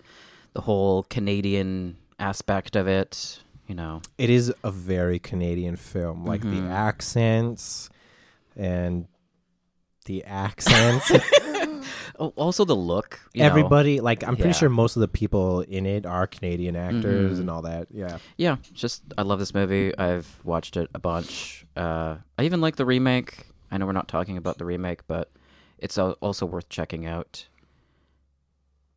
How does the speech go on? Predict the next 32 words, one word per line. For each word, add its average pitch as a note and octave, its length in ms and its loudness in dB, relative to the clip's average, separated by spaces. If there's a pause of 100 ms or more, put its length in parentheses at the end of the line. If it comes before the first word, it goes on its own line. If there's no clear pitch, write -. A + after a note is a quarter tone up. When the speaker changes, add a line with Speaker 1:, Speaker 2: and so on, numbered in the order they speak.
(120)
Speaker 1:
Ryan. F#2 420 -4 (840)
Speaker 2:
Um, A#2 600 4 (540)
yeah, D3 200 0
I G2 80 0
mean, G2+ 240 0
if G#2+ 280 -4
a G#2+ 40 -2
movie B2 440 2
can A2+ 220 -2
make G#2 240 2
me A2 140 2
laugh, G2 420 0
but F#2 220 2
also G2 480 -2
make G2 260 -4
me G2+ 120 -2
go, F#2+ 200 0
"Whoa, F#2 600 0
those G#2 180 2
are F#2+ 60 0
some F#2+ 180 -6
crazy G2+ 360 -2
effects," G2+ 480 -6 (680)
I'm F#2 220 -4
gonna F#2 160 0
love A2 180 2
it. F2 140 -2 (120)
And F#2 300 -4
I F#2 80 -2
love F#2+ 220 -2
this G#2 160 -2
film. F2 340 -2